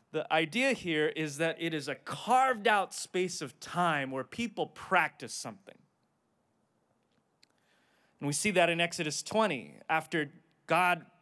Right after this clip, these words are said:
pulls the Israelites out of bondage to slavery to Pharaoh, he immediately institutes a covenant with them.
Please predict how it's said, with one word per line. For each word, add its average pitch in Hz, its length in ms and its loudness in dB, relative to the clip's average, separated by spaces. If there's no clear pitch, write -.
pulls 233 800 4
the 165 120 2
Israelites 180 680 2
out 170 160 2
of 151 260 -8
bondage 170 600 2
to 156 100 -8
slavery 165 540 -2
to 151 140 -12
Pharaoh, 151 500 0
he 147 180 -8
immediately 165 640 0
institutes - 1000 -8
a 120 60 -14
covenant 175 400 -4
with - 180 -12
them. 107 120 -14